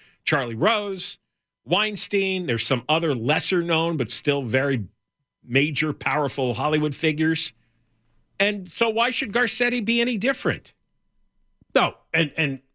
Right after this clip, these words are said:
Speaker 2: as usual, they like to say, "Well, it's not just the harasser, but anybody that covers this up."
Speaker 1: Yes.
Speaker 2: Every, anybody in a higher position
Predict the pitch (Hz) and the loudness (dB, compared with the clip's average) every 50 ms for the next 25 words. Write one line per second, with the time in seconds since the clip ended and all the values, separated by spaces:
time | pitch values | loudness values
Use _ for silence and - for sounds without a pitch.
0 | _ - 143 120 240 294 294 202 202 170 147 151 180 208 - - 156 139 151 156 | _ -6 -2 2 4 4 4 4 2 2 2 2 2 0 -2 -4 -2 0 0 0
1 | 160 - - 131 - - 156 143 147 147 120 110 117 113 107 101 - 127 123 127 | 0 -2 -4 -4 -2 2 2 2 2 0 -2 -4 -6 -4 -4 -4 -2 0 0 0
2 | 147 160 - - 147 - - - 120 127 117 123 147 160 151 - - - - _ | 0 0 0 0 -2 0 2 2 2 2 2 2 0 0 -2 -4 -6 -8 -10 _
3 | _ _ _ _ _ - - - - - - 127 131 147 175 190 156 185 185 185 | _ _ _ _ _ -6 -4 -4 -4 -2 0 2 4 4 4 4 2 2 2 2
4 | 170 180 165 - - - 175 165 180 165 - - 160 151 - - 127 123 123 - | 2 0 -2 -2 -2 -2 -2 0 0 -2 0 0 0 0 0 0 2 2 0 0
5 | - - - - _ _ _ _ _ _ _ - 143 170 208 233 254 277 262 262 | -2 -6 -10 -12 _ _ _ _ _ _ _ 2 2 2 2 2 2 0 0 0
6 | 214 170 190 233 269 285 285 247 202 247 240 233 240 240 220 202 180 165 156 143 | 2 2 2 4 4 4 2 2 4 4 2 4 2 2 2 2 2 0 0 0
7 | 185 202 233 226 226 226 226 - 220 180 147 180 160 - - - 92 98 | 0 0 0 0 -2 -2 -2 -2 -2 -2 -2 -2 -4 -6 -8 -12 -16 -18